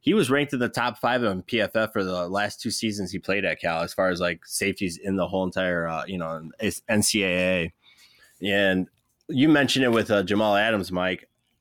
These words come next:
I, I've been reading otherwise that, you know, Adams and the Jets are coming to terms or whatever. As of right now, they're planning on playing them both at safety positions, you know, one at free and one at strong.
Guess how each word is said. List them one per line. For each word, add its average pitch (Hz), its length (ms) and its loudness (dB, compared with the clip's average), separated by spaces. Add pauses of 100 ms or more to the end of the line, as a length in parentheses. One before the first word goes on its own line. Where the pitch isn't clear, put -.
(240)
I, 113 240 -2
I've 143 300 -2
been 123 140 2
reading 110 220 2
otherwise 98 520 2
that, 90 260 2
you 95 80 0
know, 90 340 -2
Adams 107 380 0
and 95 200 0
the 90 100 -2
Jets 98 280 0
are 98 60 -6
coming 95 240 -2
to 85 80 -4
terms 101 340 -2
or 92 80 -2
whatever. 87 420 0 (320)
As 113 200 2
of 110 100 0
right 107 180 2
now, 107 200 2
they're 107 120 0
planning 110 280 0
on 92 100 -2
playing 101 220 0
them 90 100 -2
both 95 260 -2
at 87 140 -2
safety 87 340 -8
positions, 87 500 -8
you 87 60 -8
know, 87 80 -4
one 92 180 -2
at 85 120 -6
free 95 200 -4
and 87 100 -6
one 90 160 -4
at 82 100 -6
strong. 90 480 0